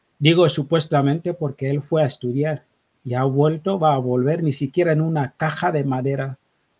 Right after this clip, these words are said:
va a volver hecho cenizas, va a volver.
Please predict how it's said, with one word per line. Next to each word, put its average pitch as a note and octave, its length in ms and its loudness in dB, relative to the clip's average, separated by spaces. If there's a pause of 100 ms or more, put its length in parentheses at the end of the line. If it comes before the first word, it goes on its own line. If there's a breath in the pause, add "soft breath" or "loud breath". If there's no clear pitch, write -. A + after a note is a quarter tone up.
(140)
va F3 80 4
a F3 60 4
volver E3 440 0
hecho D#3+ 300 -10
cenizas, - 1040 -8 (800)
va D3+ 80 0
a C3 60 -2
volver. C3 480 -6